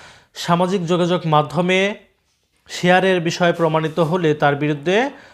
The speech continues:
প্রয়োজনীয় আইনানুগ ব্যবস্থা গ্রহণ করা হবে। তো এখানে স্পষ্টভাবে বলে দিছে যে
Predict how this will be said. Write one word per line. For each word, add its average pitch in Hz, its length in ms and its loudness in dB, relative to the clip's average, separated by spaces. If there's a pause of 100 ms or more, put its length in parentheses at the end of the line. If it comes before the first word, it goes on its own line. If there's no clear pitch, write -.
(140)
প্রয়োজনীয় 175 600 2
আইনানুগ 160 640 0
ব্যবস্থা 143 420 -2
গ্রহণ 139 280 -2
করা 123 240 -2
হবে। 92 340 -10 (1400)
তো 175 280 4
এখানে 190 560 2 (960)
স্পষ্টভাবে 185 680 0
বলে 170 260 2
দিছে 175 480 0 (500)
যে 135 480 0